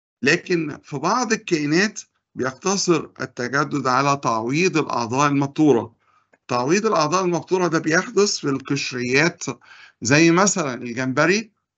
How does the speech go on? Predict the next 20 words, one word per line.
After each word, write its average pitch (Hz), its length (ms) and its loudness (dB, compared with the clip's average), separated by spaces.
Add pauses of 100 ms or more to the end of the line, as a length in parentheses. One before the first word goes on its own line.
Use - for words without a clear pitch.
(300)
زي 147 260 2
مثلًا 156 580 -2 (340)
برضو 147 340 -4
بعض 170 360 0
البرمائيات 143 800 -4
زي، 156 380 0 (160)
آه، 120 280 -4
السلمندر 135 920 -2
أو 143 340 0
برضو 147 600 -4
الضفدعة، 127 640 0 (440)
بتملك 160 920 0
هذه 143 280 -2
الكائنات 165 600 -2
قدرة 165 360 6
غريبة 139 600 0
جدًا 135 360 -4
إن 120 280 -4
هي 156 400 2 (460)
تعوض 135 840 2